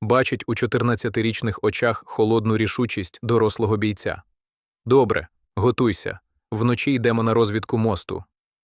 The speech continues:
Ніч перед операцією". Крига і Петро виходять на розвідку. Треба побачити міст, оцінити охорону,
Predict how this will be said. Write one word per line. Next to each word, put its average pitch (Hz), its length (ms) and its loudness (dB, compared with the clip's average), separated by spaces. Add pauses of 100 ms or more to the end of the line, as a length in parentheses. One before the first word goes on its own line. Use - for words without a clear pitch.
(140)
Ніч 120 280 0
перед 113 280 2
операцією". 95 680 -2 (600)
Крига 113 440 2 (340)
і 117 100 0
Петро 117 380 2
виходять 104 540 0
на 110 120 0
розвідку. 95 560 -4 (500)
Треба 131 300 2
побачити 117 520 0
міст, 104 420 -2 (140)
оцінити 113 500 0
охорону, 107 560 2